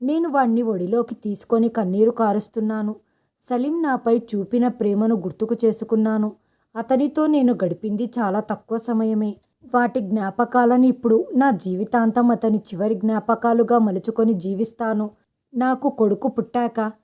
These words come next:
మా అన్నయ్య వాళ్ళు నన్ను ఎవరికైనా ఈ పిల్లవాణ్ణి ఇచ్చేసి మళ్ళీ పెళ్లి చేసుకోమన్నారు. కానీ నా మనసు ఒప్పుకునేది కాదు. ఎందుకంటే నేను సలీం భౌతిక కాయాన్ని చూడలేదు.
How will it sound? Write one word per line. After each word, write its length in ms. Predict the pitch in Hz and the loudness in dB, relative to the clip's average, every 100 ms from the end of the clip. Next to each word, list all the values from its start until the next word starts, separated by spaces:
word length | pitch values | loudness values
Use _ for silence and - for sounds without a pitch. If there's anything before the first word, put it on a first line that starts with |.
| _ | _
మా 140 | 247 277 | -2 -2
అన్నయ్య 400 | 208 196 247 262 | -2 -2 0 2
వాళ్ళు 440 | 262 247 233 320 320 | 2 4 2 0 0
నన్ను 240 | 269 294 | 2 4
ఎవరికైనా 680 | 277 202 170 214 233 226 254 | 4 2 0 -2 2 2 4
ఈ 100 | 247 | 2
పిల్లవాణ్ణి 640 | 240 196 202 220 247 240 | 2 0 0 2 4 4
ఇచ్చేసి 580 | 226 - 240 233 233 220 _ _ _ 214 | 2 4 2 4 -2 -4 _ _ _ -8
మళ్ళీ 240 | 208 233 | -4 -4
పెళ్లి 360 | 214 240 233 233 | 2 4 4 4
చేసుకోమన్నారు. 840 | 240 240 240 214 233 226 226 214 - | 2 2 0 2 4 4 2 0 -2
కానీ 360 | 262 254 262 285 | 0 0 0 -2
నా 240 | 269 262 | -2 -2
మనసు 360 | 226 190 190 240 | 0 -2 -4 0
ఒప్పుకునేది 640 | 202 - 220 240 240 233 | 0 0 -2 2 4 2
కాదు. 440 | 247 233 226 220 349 | 2 2 2 0 -2
ఎందుకంటే 680 | 226 214 240 247 226 226 226 - _ _ _ _ | 0 2 2 4 2 2 0 -4 _ _ _ _
నేను 240 | 285 339 349 | -2 -2 -2
సలీం 420 | - 208 220 247 | -2 -2 2 2
భౌతిక 440 | 208 196 - 247 | 0 -2 -2 -2
కాయాన్ని 540 | 247 233 226 233 226 240 | 0 0 2 4 4 2
చూడలేదు. 720 | 240 196 220 226 226 214 | 0 0 2 4 4 2